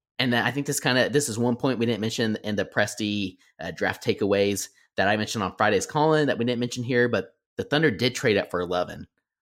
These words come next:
But I mentioned this a couple different times, and then Presti actually re-, reiterated it in a scrum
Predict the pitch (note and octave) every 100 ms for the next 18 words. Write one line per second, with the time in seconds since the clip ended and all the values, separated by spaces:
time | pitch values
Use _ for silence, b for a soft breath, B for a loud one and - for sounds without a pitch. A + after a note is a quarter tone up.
0 | _ _ _ - G2+ C#3 D3+ - F2 D#2+
1 | - C3 D#3 D3 C#3+ A#2 G#2+ F#2 F#2+ -
2 | - A2+ G2 C3 A2+ A2 G2 F#2+ G2+ F#2
3 | F#2+ F#2+ - A#2 B2+ C#3 A#2 G#2+ G2+ -
4 | - G2+ F#2 F#2 - - G#2 F#2+ F2+